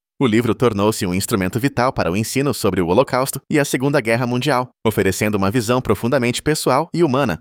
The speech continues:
sobre estas questões que ainda são discutidas e debatidas no século vinte e um. Seu legado educativo é inestimável, convertendo-se em uma poderosa ferramenta de conscientização, empatia e compromisso com a paz e a justiça social. Em conclusão, o Diário de Anne Frank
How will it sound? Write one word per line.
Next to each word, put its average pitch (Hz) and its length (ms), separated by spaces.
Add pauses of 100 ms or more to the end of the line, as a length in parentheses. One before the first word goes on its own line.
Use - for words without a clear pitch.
sobre 95 280
estas 95 280
questões 123 440
que - 100
ainda 156 240
são 151 220
discutidas - 640
e 160 40
debatidas 156 600
no 160 80
século 143 420
vinte 143 240
e 127 60
um. 82 80 (280)
Seu 123 160
legado 98 380
educativo 127 680
é 165 120
inestimável, 143 680 (140)
convertendo-se 113 720
em 92 140
uma 87 120
poderosa 120 480
ferramenta 139 540
de - 80
conscientização, 98 840 (140)
empatia 135 480 (100)
e 104 60
compromisso 117 540
com 98 180
a 127 60
paz 123 400
e 107 100
a 101 60
justiça 123 460
social. 87 460 (240)
Em 107 120
conclusão, 120 560 (200)
o 117 80
Diário 92 360
de 92 120
Anne 104 200
Frank 131 320